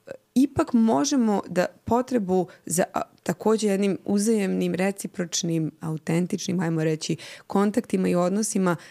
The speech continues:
e, e, čuvamo pored tih potreba za povremenom narcističkom gratifikacijom, odnosno da, da nekako, e, e, e, neki kapacitet za ljubav, e, pa, praktično, e, e, čuvamo paralelno sa tim,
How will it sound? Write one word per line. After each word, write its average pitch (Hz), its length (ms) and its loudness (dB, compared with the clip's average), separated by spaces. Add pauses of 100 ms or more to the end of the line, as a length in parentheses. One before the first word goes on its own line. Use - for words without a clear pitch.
e, 175 180 2 (100)
e, 170 200 2 (100)
čuvamo 220 540 2
pored 285 500 2
tih - 280 -2
potreba 170 520 0
za 156 140 -2
povremenom 165 580 0
narcističkom 156 640 -4
gratifikacijom, 151 960 -2
odnosno 208 460 2 (300)
da, 180 300 4
da 175 180 2
nekako, 190 560 0 (220)
e, 165 100 -2
e, 170 100 4 (480)
e, 165 220 0 (160)
neki 196 480 0
kapacitet 180 680 -2
za 185 100 0
ljubav, 170 580 2
e, 156 240 -2 (280)
pa, 165 120 0
praktično, 165 720 -2
e, 180 100 -4 (280)
e, 156 300 0
čuvamo 208 640 2
paralelno 165 560 0
sa - 160 -4
tim, 269 280 0